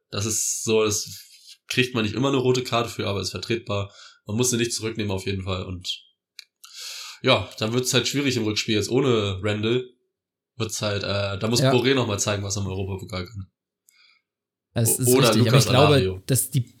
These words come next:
Speaker 2: die beiden Dinger gestern, die beiden Spiele sind nicht durch, aber müsste schon viel passieren, dass sich da noch groß was dreht,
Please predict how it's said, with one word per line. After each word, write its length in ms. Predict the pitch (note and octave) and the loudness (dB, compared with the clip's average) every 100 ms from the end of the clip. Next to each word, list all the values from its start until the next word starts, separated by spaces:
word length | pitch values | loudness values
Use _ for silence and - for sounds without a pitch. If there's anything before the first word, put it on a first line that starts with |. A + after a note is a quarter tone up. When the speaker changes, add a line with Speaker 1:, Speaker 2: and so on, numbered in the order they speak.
| _ _ _ - | _ _ _ -6
Speaker 2:
die 60 | B2+ | 2
beiden 380 | C3 C3 B2 | 4 6 4
Dinger 260 | A2+ D3 C#3+ | 4 4 4
gestern, 640 | C3+ C3+ - C3 B2+ A#2+ | 4 2 4 4 6 4
die 80 | A2+ | 4
beiden 200 | A#2 A#2+ | 2 4
Spiele 360 | A2+ - C3+ B2+ | 2 4 4 6
sind 360 | A#2 A2+ - - - - | 4 2 0 -6 -16 -2
nicht 360 | A#2+ B2 - - B2 | 2 2 0 -6 0
durch, 380 | C#3+ F3 F#3 - | 4 6 6 4
aber 420 | B2 B2 A#2 A2 - - - - - C3 | 4 6 4 2 -6 -20 -20 -20 -4 4
müsste 240 | F#3 F#3 | 4 4
schon 120 | C#3 | 2
viel 200 | A#2 D#3+ | 4 2
passieren, 340 | D3 C3+ B2 B2+ | 4 4 4 4
dass 80 | A#2 | 4
sich 80 | |
da 120 | - A#2+ | 4 2
noch 140 | A#2+ | 2
groß 200 | - A#2+ | 0 0
was 160 | G2+ - | 0 -4
dreht, 300 | G#2+ G2+ | -6 -8